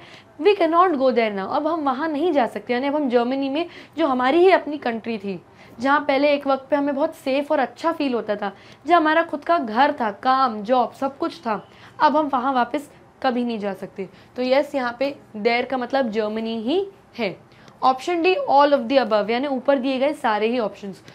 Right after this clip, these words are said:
तो ऐसा हो नहीं सकता, क्यों? क्योंकि हमें हमारा आंसर मिल गया है, which is option number C, जर्मनी। Next, which is not an example of irony in this poem?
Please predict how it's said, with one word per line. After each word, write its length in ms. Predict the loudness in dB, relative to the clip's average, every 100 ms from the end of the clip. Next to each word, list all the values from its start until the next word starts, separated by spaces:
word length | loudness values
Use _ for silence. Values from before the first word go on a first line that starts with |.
| -10
तो 80 | -4
ऐसा 200 | -2 -2
हो 220 | -6 -4
नहीं 140 | -4 -2
सकता, 480 | -4 -4 0 -2 -2 -14 _
क्यों? 140 | -4 -2
क्योंकि 300 | -4 -2 -2
हमें 220 | 0 -2
हमारा 240 | -2 -2
आंसर 260 | -2 -6 -6
मिल 180 | -4 0
गया 160 | 2
है, 160 | 2 -2 -10 -10
which 200 | -6 -4
is 60 | -2
option 340 | -2 -4 -8
number 260 | -6 -2 -2 -4 -12 _ -4
C, 160 | -2 -2 -6 -20 -16 -4
जर्मनी। 500 | 0 0 -2 -8 -12 -18 _ -20 -20 -20 _ _ _ -20 -20 -20 _ _ _ _ _ _ _ _ _ _ _ _ -20 -20 -20 -20 -20 _ _ _ -20 -20 -20 -20 -20 _ _ -4
Next, 480 | -4 -4 -16 -20 -20 _ _ -20 _ _ -20 _ _ _ -20 -10 -6
which 160 | 4 4
is 100 | 6
not 200 | 2 2
an 80 | 0
example 480 | -2 0 -2 -2 2
of 100 | 2 2 -4
irony 560 | 0 2 0 -2 -4 -6 -10 -10
in 120 | -4
this 220 | -4 -6 -6
poem? 260 | -4 -4 -6